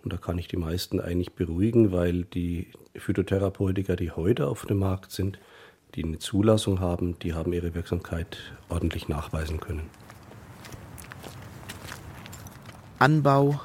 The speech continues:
Speaker 2: Aufzucht und Verarbeitung von Heilpflanzen und Kräutern ist ein Thema, für das sich die Forschergruppe Klostermedizin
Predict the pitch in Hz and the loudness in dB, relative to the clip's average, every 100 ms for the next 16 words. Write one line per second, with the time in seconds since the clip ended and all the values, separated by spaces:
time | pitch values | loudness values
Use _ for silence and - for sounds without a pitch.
0 | - 104 135 - - 131 - - 98 92 | 4 6 6 2 0 0 0 -4 -2 0
1 | - 85 110 117 98 - 82 87 76 80 | 2 4 4 6 4 2 -2 -2 0 2
2 | 90 - 104 107 - 120 71 - 82 90 | 2 2 0 2 0 0 -2 0 2 2
3 | 95 110 113 - - 120 - 143 139 143 | 2 0 0 -4 0 -2 2 2 4 2
4 | - - - - 131 151 - 131 107 - | -2 -12 -14 0 4 4 2 0 -2 0
5 | 113 139 117 107 98 85 - 107 - 101 | 2 4 2 2 0 0 2 2 4 2
6 | 98 95 - 95 92 | 2 2 2 2 2